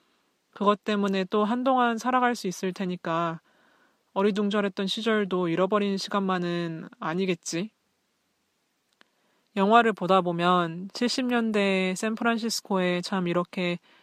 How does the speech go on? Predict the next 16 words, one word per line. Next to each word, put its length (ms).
러브 300
앤 140
피스 380
우리 300
모두 300
나누고 640
함께 500
즐기자, 800
음, 180
이런 260
<laughs> 80
보헤미안스러운 1080
문화가 420
있었구나 540
생각하게 440
돼. 360